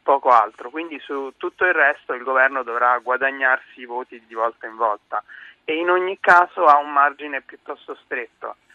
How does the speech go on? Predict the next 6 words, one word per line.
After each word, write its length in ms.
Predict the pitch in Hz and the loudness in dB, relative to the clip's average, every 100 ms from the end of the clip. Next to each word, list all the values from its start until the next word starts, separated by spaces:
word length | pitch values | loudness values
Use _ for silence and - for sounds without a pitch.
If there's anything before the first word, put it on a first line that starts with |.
| - _ | -20 _
eh, 260 | - 120 117 | -6 -4 -4
di 140 | 123 | -6
circa 340 | - 135 - - | -8 -4 -4 -4
sette 300 | 135 _ 123 | -6 _ -10
voti. 460 | 113 104 _ 113 - _ - _ | -8 -12 _ -20 -20 _ -20 _
Tanto 360 | - 185 170 | 2 2 2